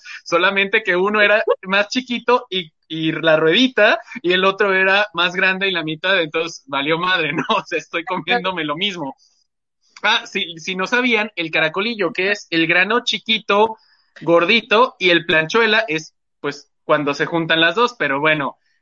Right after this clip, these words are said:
este, ya sé, Santi, ya sé, perdona. Y, eh, en este caso, es el que yo tengo más cerca, y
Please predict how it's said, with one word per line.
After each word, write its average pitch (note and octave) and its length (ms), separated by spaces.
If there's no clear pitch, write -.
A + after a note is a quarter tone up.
este, C#3 760
ya D#3+ 220
sé, F3+ 360
Santi, E3+ 520
ya D3 160
sé, D#3+ 360
perdona. D3+ 680
Y, A#3 520
eh, D3+ 440
en E3 180
este D4 220
caso, A#3+ 400
es F#3+ 160
el A3+ 100
que G3 100
yo G3 140
tengo G3+ 220
más F#3 160
cerca, F#3 400
y G#2 260